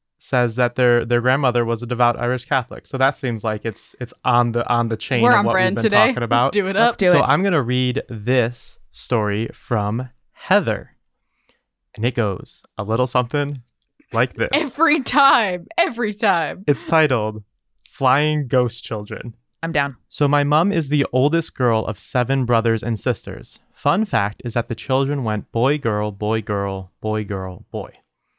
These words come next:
Speaker 1: My
Speaker 2: Very
Speaker 1: nan was a
Speaker 2: impressive.
Speaker 1: very devout Irish Catholic, obvious by the seven children, but she
Speaker 3: Mm-hmm.
Speaker 1: was also very spiritual. When she was alive, she told me about the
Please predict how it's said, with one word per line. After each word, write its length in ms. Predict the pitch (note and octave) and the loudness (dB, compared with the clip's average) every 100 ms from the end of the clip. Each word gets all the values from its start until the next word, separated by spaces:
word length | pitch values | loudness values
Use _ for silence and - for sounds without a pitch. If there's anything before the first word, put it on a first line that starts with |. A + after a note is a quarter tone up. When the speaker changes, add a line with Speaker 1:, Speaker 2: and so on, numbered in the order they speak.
| _ _ _ | _ _ _
Speaker 1:
My 100 | A#2 | 0
Speaker 2:
Very 60 | A#2+ | 2
Speaker 1:
nan 360 | C3 D3 F3 E3+ | 4 2 2 0
was 180 | D3 | 0
a 60 | A#2+ | 0
Speaker 2:
impressive. 100 | A2+ | 0
Speaker 1:
very 260 | A#2+ C3+ E3 | 2 2 0
devout 460 | F3+ A#2+ G#2+ A2+ - | 0 2 0 -2 -4
Irish 360 | A2 A#2 A#2 | -2 -2 -4
Catholic, 580 | - G#2 G2+ E2 - _ _ _ _ | -4 -4 -4 -10 -12 _ _ _ _
obvious 400 | - A2 A2 G#2+ | -4 -2 -2 -4
by 200 | - G#2 | -2 -2
the 120 | G2+ | -2
seven 300 | G#2 G#2+ G2+ | -6 -6 -6
children, 380 | F#2+ D#3+ E3+ E3 _ - - _ _ _ _ | -2 -2 -2 -6 _ -20 -20 _ _ _ _
but 320 | B2 B2 - | 2 2 -2
she 220 | - F3+ | -4 0
Speaker 3:
Mm-hmm. 80 | B2 | 2
Speaker 1:
was 140 | A#2 - - | 2 0 2
also 380 | D3 D#3+ D#3+ | 2 2 -2
very 440 | C#3 G2+ A#2+ C3+ C3 | -2 0 0 2 -2
spiritual. 640 | - A2 F#2+ - - - _ _ | -4 -8 -8 -14 -18 -18 _ _
When 260 | B2 C3 C#3 | 0 2 0
she 160 | - | 0
was 180 | C3+ C3 | 2 2
alive, 500 | A#2+ A2+ A#2 C3+ F3 | 2 2 2 2 0
she 200 | - D3 | -2 -8
told 320 | C3 - A2+ | -4 -2 0
me 180 | G#2+ G#2+ - | 0 -2 -4
about 260 | G#2 G#2+ | -2 -2
the 120 | - | -4